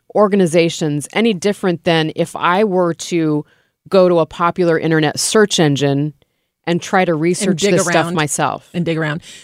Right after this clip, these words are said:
Speaker 2: Uh, I think that it varies. Now, there's an interesting site called NewsGuard. Their fact-checking is actually done by journalists.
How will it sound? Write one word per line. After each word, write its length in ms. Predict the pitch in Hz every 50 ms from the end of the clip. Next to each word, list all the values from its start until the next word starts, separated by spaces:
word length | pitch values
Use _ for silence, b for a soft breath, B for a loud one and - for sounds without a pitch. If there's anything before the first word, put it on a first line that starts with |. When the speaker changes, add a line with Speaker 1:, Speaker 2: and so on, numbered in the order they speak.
| B B -
Speaker 2:
Uh, 220 | 226 220 196 175 - - _ -
I 160 | 214 214 226
think 400 | - _ _ 269 330 370 - -
that 180 | - 269 240 - -
it 160 | 208 - 190
varies. 640 | 165 151 151 160 175 185 185 156 135 - - - -
Now, 100 | 185 185
there's 220 | 180 185 180 175 175
an 100 | 175 -
interesting 520 | - 208 233 - 294 277 - - 208 190
site 300 | 175 - 175 170 156 -
called 240 | - - 160 143 147
NewsGuard. 720 | 160 165 170 202 220 214 - 254 240 262 285 294 311 285 - _ _
Their 460 | 190 160 151 170 190 196 220 247 277
fact-checking 1200 | - - _ _ _ _ 190 180 170 - - - - - - - 165 143 - - 151 151 165 156
is 160 | - 160 -
actually 320 | 165 160 - - - -
done 160 | 151 156 151
by 140 | 147 151 143
journalists. 760 | 143 - 175 175 180 151 - - - - - - - -